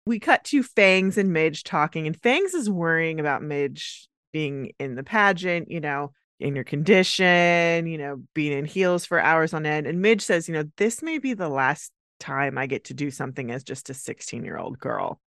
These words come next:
which Fangs instantly goes, "Okay, so those things I just said, uh,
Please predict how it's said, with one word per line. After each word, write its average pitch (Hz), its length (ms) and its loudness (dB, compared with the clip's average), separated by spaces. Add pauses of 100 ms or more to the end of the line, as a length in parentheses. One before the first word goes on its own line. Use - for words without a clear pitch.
(140)
which 190 340 0
Fangs 190 440 2
instantly 175 420 -2
goes, 151 260 0
"Okay, 170 320 0
so 160 180 -4
those 160 200 -2
things 170 260 -4
I 165 80 2
just 165 260 -4
said, 156 280 0 (380)
uh, 139 180 4